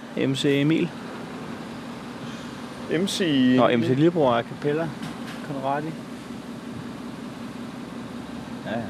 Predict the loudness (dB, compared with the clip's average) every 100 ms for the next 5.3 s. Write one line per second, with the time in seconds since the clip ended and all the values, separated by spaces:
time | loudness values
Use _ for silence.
0 | -8 -10 -10 -10 -10 -10 -10 -10 -10 -10
1 | -10 -10 -4 0 4 4 4 0 -10 -12
2 | -10 -10 -10 -8 -10 -10 -10 -10 0 2
3 | 4 4 6 6 8 8 6 4 6 6
4 | 6 8 8 8 6 4 4 6 8 8
5 | 6 4